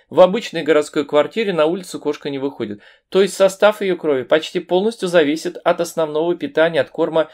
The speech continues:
Фролова. Для нас совершенно очевидно, что корм сбалансирован и достаточен для полноценного здорового питания домашнего животного. Рекомендуем. Есть документы о результатах анализа.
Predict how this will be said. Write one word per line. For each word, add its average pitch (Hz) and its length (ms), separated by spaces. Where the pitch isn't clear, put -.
Фролова. 131 560
Для 165 240
нас 254 360
совершенно 190 640
очевидно, 170 400
что - 200
корм 151 280
сбалансирован 151 760
и 277 320
достаточен 185 800
для 196 240
полноценного 208 800
здорового 156 560
питания 139 420
домашнего 123 520
животного. 113 400
Рекомендуем. 165 580
Есть 139 300
документы 165 500
о 175 80
результатах 139 640
анализа. 165 480